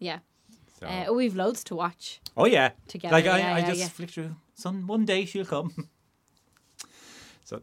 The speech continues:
Speaker 2: that sounded so sad.
Speaker 1: Yeah.
Speaker 2: And pathetic.
Speaker 1: <laughs> Yes.
Speaker 2: But that's me.
Speaker 1: Yeah.
Speaker 2: Okay, well, will we wrap it up there?
Speaker 1: Yes.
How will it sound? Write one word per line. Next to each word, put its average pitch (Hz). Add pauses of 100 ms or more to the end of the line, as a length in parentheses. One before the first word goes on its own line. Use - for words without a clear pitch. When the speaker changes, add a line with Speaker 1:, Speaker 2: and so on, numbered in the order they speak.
Speaker 2:
that 110
sounded 90
so -
sad. - (160)
Speaker 1:
Yeah. 175 (160)
Speaker 2:
And -
pathetic. -
Speaker 1:
<laughs> 208
Yes. - (400)
Speaker 2:
But 107
that's -
me. - (320)
Speaker 1:
Yeah. - (1040)
Speaker 2:
Okay, 156
well, 151
will 135
we 139
wrap 139
it 160
up 156
there? 185 (480)
Speaker 1:
Yes. 208